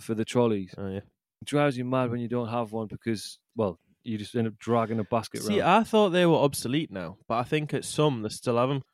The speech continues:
Speaker 1: One of our friends works at Lidl. I was like, "Oh, yeah, man, what the fuck's going on with this quid in the trolley? Like, no one has them anymore."
Speaker 2: Yeah.
Speaker 1: And he said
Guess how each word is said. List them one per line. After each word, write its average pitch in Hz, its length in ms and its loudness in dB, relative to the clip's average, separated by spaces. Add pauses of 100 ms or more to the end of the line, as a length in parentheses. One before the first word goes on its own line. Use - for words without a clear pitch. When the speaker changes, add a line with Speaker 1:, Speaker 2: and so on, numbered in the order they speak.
Speaker 1:
One 147 160 6
of 143 80 10
our 139 140 10
friends 135 280 4
works 131 280 4
at - 80 -6
Lidl. 120 320 2 (280)
I 120 120 -8
was 120 160 -6
like, 110 180 -6 (160)
"Oh, 135 160 2
yeah, 123 80 2
man, 113 320 0
what 143 200 4
the 139 80 -2
fuck's - 260 -2
going 123 180 0
on 117 140 0
with 117 80 0
this 107 100 -4
quid 123 240 0
in 107 80 -2
the 107 60 -4
trolley? 110 320 2
Like, 110 160 0
no 143 220 4
one 135 100 4
has 127 180 0
them 117 140 -6
anymore." 107 400 -8 (180)
Speaker 2:
Yeah. 101 200 -8 (560)
Speaker 1:
And 120 120 -4
he 113 40 -4
said 113 200 -4